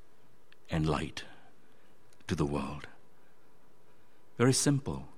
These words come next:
Be salt and be light. Now, you know what salt is? N A C L, I think, if I still remember my chemistry, sodium chloride. Simple substance. In those days, without refrigeration,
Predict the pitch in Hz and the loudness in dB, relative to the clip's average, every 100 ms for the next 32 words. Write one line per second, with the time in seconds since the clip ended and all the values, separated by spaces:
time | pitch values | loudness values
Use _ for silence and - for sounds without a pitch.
0 | - - 87 85 - 98 110 - - - | -12 -4 4 8 8 8 6 2 -6 -8
1 | - - - - - - - - - - | -10 -10 -10 -10 -10 -10 -10 -12 -12 -6
2 | - 98 95 80 69 - - - - - | 2 6 6 6 2 -2 -6 -8 -10 -12
3 | - - - - 95 131 123 110 - 82 | -12 -12 -6 4 8 10 10 8 8 6
4 | - 82 98 - - - - - - - | 4 2 2 0 -2 -4 -4 -6 -6 -8
5 | - - - 90 90 92 90 - 85 82 | -8 -10 2 6 6 8 8 8 6 4
6 | 78 73 - 101 101 131 107 92 92 87 | 4 4 4 4 4 4 4 4 6 6
7 | 87 90 87 87 - - 101 - 107 98 | 6 6 6 6 2 0 0 2 2 2
8 | - - - - 101 92 90 90 98 92 | -2 -8 -2 6 8 10 10 8 10 12
9 | 110 120 - - - - - - - - | 12 10 -2 -6 -6 -6 -8 -8 -10 -12
10 | - - - - - 139 135 131 123 - | -12 -12 -10 -2 6 8 8 8 8 8
11 | 123 - 127 131 117 104 113 107 92 107 | 6 8 10 12 12 12 12 12 12 12
12 | 113 107 98 98 101 85 90 - 101 101 | 12 12 12 12 12 10 10 10 10 12
13 | 98 98 - 110 127 | 12 12 12 8 6